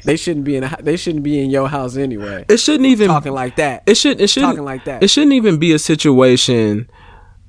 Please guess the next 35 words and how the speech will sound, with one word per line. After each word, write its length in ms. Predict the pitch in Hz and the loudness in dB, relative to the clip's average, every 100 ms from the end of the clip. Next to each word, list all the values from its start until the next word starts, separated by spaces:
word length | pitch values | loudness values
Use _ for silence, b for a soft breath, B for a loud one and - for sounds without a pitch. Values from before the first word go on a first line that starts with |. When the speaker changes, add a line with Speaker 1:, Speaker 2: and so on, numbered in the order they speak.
| - | -4
Speaker 2:
um, 760 | 127 113 101 95 90 85 123 - b b b b - - - - - - - - - - - | 0 2 0 -2 -6 -8 -10 -14 b b b b -20 -20 -20 -20 -20 -20 -20 -20 -20 -20 -12
first 300 | - 220 220 | -2 2 2
of 80 | 151 | 2
all, 180 | 127 123 | 2 2
again, 340 | 117 143 131 | 2 0 0
if 100 | 120 | 0
you 100 | 127 | 0
listen 280 | 123 156 147 | 0 0 -2
to 340 | 131 131 120 117 | 0 0 0 0
this 200 | 120 120 | 0 0
show 300 | 131 123 113 | 2 4 4
and 180 | 113 113 | 2 2
then 200 | 110 110 | 2 2
you 100 | 107 | 2
go 220 | 113 110 | 2 0
into 180 | 107 113 | 0 0
a 60 | |
situation 880 | - 110 107 107 110 - 104 104 92 | 0 0 0 2 2 0 -2 -2 -2
where 120 | 107 | 0
you're 300 | 107 101 92 | 2 2 0
getting 280 | 87 117 107 | 0 0 0
serious 320 | - 107 107 | 2 2 2
with 100 | 107 | 0
a 60 | 101 | 0
chick 280 | - 107 104 | 0 0 0
and 120 | 101 | -2
you 60 | |
about 160 | 101 98 | 0 0
to 40 | |
meet 160 | 90 92 | -2 -2
the 100 | - | -2
kids 280 | - 135 120 | 2 2 2
and 120 | 120 | 0
all 200 | 107 110 | 0 2
that, 200 | 120 123 | 2 0